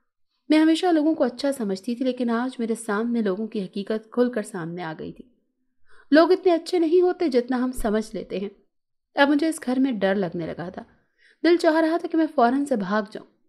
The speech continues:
अभी थोड़ी देर गुजरी थी कि अम्मा मेरे कमरे में आई। उन्होंने कमरे का दरवाज़ा बंद कर दिया। मैंने अम्मा को बताया कि मैंने उनके शौहर की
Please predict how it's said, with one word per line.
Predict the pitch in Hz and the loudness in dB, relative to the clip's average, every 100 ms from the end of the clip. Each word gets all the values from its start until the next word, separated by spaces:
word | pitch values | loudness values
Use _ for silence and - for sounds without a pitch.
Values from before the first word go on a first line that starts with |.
| _ _ _ - | _ _ _ -2
अभी | 269 | 0
थोड़ी | 285 294 294 | 0 0 4
देर | 277 277 | 4 4
गुजरी | 240 233 247 | 2 -2 -2
थी | 269 | -2
कि | 269 | -2
अम्मा | 214 233 | -2 0
मेरे | 240 247 | 0 -2
कमरे | 247 190 202 | -4 -4 -2
में | 208 | 0
आई। | 170 - _ _ _ _ _ - | -2 -6 _ _ _ _ _ 2
उन्होंने | 302 359 | 6 6
कमरे | 370 254 311 | 4 2 0
का | 294 | 0
दरवाज़ा | 254 240 247 254 | 0 0 0 0
बंद | 202 202 | -2 -4
कर | 202 165 | -6 -8
दिया। | - - - _ _ _ _ _ _ _ _ _ _ _ _ - | -10 -14 -16 _ _ _ _ _ _ _ _ _ _ _ _ 0
मैंने | 214 226 | 4 4
अम्मा | 226 | 2
को | 247 240 | 2 0
बताया | 208 208 226 | 0 -2 -2
कि | 220 | -4
मैंने | 190 190 214 | -2 0 -2
उनके | 208 208 | -2 -6
शौहर | 185 180 | -4 -6
की | - | -4